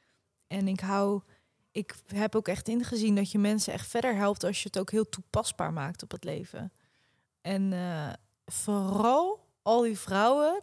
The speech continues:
die hebben dit heel erg al. Maar daarom, op een gegeven moment moet je ook gewoon je shit gaan fixen. En ik vind dat ook wel... En dan, dan, dan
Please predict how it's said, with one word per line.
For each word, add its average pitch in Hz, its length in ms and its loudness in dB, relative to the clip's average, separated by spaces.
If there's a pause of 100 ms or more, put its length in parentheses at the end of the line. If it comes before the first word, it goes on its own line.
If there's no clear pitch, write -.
die 214 200 0
hebben 220 260 2
dit 262 220 2
heel 208 360 4
erg 214 360 4
al. 277 360 0 (920)
Maar 220 560 2
daarom, 233 360 0
op 214 80 -6
een - 40 -12
gegeven 214 240 -12
moment 285 120 0
moet 240 120 -2
je - 120 0
ook - 120 -4
gewoon 214 240 -2
je 202 60 0
shit - 280 -4
gaan 160 180 -8
fixen. - 560 -12 (160)
En 202 100 -18
ik 208 80 -14
vind 208 220 -6
dat 208 200 -4
ook 208 120 -6
wel... 202 360 0 (480)
En 220 120 -10
dan, 226 320 -2
dan, 214 420 -4
dan 208 340 -8